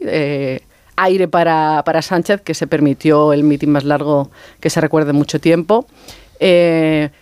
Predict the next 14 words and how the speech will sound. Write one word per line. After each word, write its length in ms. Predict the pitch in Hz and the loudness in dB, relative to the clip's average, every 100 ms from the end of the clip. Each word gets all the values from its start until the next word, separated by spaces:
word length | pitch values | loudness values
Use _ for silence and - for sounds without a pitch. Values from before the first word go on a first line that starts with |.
| _ _ _ - | _ _ _ 0
el 160 | 214 | 2
mejor 340 | 202 202 220 208 | 2 2 2 0
escenario 440 | - 202 185 175 | 0 -2 -2 -2
posible 500 | 160 - 185 175 165 | -4 -2 -2 0 0
para 260 | 156 156 156 | 2 0 2
la, 280 | 156 156 151 | 0 0 -2
para 140 | 160 160 | 0 0
el 40 | |
lanzamiento 360 | 156 165 160 160 | 0 0 2 2
de 40 | |
una 120 | 160 | 4
candidatura 420 | 151 151 147 156 | 4 2 2 0
electoral 460 | 147 143 151 147 143 | -2 0 0 2 0
para, 420 | - 143 139 131 | -2 -2 -2 -4